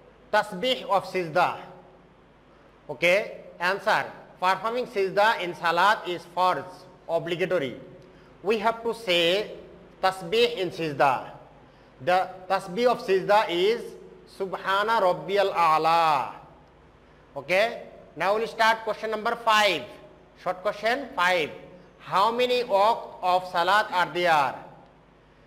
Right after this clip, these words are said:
Okay, answer. To perform Salat in time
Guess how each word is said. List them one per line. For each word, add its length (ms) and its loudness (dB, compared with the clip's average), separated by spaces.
Okay, 220 -2
answer. 640 2
To 140 0
perform 500 0
Salat 480 4
in 220 -6
time 600 0